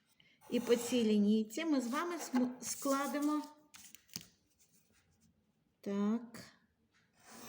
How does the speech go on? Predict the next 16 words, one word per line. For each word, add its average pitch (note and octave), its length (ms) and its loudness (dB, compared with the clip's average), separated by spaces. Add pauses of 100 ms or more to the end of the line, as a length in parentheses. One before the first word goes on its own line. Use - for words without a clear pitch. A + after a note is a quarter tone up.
(220)
Ось G3 280 -2
так. G#3 280 -6 (760)
І D4 100 2
по C#4 140 6
цій B3+ 380 4
лінійці C#4 560 2
ми C#4 200 2
будемо B3 460 4
складати G#3 720 -2
наш F3 180 -4 (180)
кошик. D#3+ 340 -12 (220)
От F#2 280 -10
так. - 380 -10 (2000)
В E3+ 140 -8
одну F3 340 -4
сторону, D#4+ 680 -2